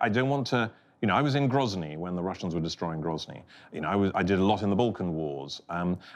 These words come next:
and there are, there's similarities, but there's nothing on this scale. Uh, you know, I was in Iraq, um, I was in Afghanistan. I've, I've done those things as,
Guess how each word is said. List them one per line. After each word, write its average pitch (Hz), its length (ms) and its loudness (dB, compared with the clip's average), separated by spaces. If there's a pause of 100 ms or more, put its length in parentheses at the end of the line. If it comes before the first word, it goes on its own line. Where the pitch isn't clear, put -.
and 135 100 4
there 147 140 4
are, 175 320 2
there's 143 180 0
similarities, 151 640 2
but 117 160 -4
there's 117 180 0
nothing 147 720 0 (320)
on 110 280 2
this 104 160 -2
scale. 90 600 -4
Uh, 101 140 0 (800)
you 98 80 -6
know, 85 120 -4
I 92 100 -4
was 98 160 -2
in 101 80 0
Iraq, 95 560 0
um, 85 140 -4
I 82 60 -6
was 87 100 -6
in 95 60 -2
Afghanistan. 95 600 -4
I've, 87 180 -2
I've 98 140 -2
done 143 160 2
those 123 200 0
things 87 240 -2
as, 92 160 -2